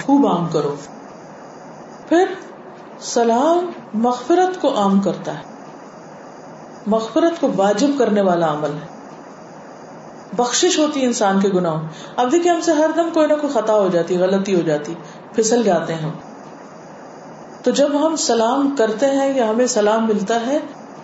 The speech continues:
تو دراصل یہ بخشش کا ذریعہ بنتا ہے۔ مقدام بن شرح اپنے والد سے روایت کرتے ہیں اور وہ ان کے دادا سے روایت کرتے ہیں، فرماتے ہیں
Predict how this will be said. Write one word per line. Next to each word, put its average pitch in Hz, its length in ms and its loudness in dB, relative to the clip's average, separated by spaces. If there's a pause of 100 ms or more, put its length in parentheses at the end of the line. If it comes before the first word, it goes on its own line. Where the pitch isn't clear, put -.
(1120)
تو 247 280 6
دراصل 269 600 2
یہ 294 140 4
بخشش 208 360 0
کا 311 100 4
ذریعہ 240 340 4
بنتا 175 400 0
ہے۔ - 60 -12 (1500)
مقدام 240 580 2
بن 302 140 4
شرح 269 500 4
اپنے 220 240 2
والد 196 360 4
سے 240 140 2
روایت 180 380 2
کرتے 165 280 0
ہیں 202 180 -2 (1500)
اور 202 160 4
وہ 214 160 6
ان 208 100 4
کے 202 100 2
دادا 185 360 4
سے 240 140 2
روایت 190 420 4
کرتے 170 280 0
ہیں، 208 180 -2 (1500)
فرماتے 220 460 2
ہیں 302 120 4